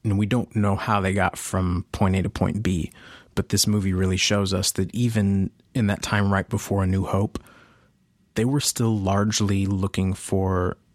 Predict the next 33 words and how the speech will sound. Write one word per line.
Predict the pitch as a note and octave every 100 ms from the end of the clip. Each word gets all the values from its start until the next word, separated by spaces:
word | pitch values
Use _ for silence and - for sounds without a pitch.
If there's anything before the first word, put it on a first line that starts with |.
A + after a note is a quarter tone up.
| -
a | -
political | - G2 G2 G2 G2
solution | - F#2+ G2 F#2+ - F2 F#2+ A2 -
to | - G2+ G2 G2+ -
the | A2
problem | - F#2+ F#2+ F#2+
they | F#2
faced | - - E2 - -
with | G2+
the | - D#2+
Empire. | - - - - - - - - - -
And | G2+ F2+ F2+ _ _
when | A#2 G#2+ G2+
they | G2+
first | - - B2 - -
send | - - G2 F#2+ F#2 - - -
Jyn | - F#3+ - -
out, | A2+ B2+
they | F#2+
tell | - G2
her, | G2 F#2+ F#2+
"We | G2+
need | G2+ G2+ G2 -
to | - F#2 F#2+ -
get | G2
your | G#2
father | G#2+ - G2+ G2 F#2+ - - - _
to | -
come | A2 F#2 F#2
testify | - A#2 - - E2
before | E2+ - G#2+
the | C3
Senate." | - - C3+ -